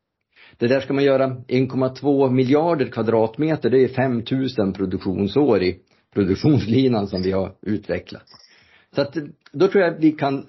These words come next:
titta på en mängd framgångsrika solvärmeinstallationer som har minskat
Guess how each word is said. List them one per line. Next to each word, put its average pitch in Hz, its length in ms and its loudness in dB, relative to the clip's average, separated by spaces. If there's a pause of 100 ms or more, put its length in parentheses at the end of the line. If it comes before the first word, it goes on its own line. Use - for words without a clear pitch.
(120)
titta - 420 -4
på 139 240 2
en 123 180 2
mängd 139 460 2 (480)
framgångsrika 120 1040 0
solvärmeinstallationer 104 1500 0
som 107 140 -4
har 104 60 0
minskat 107 800 0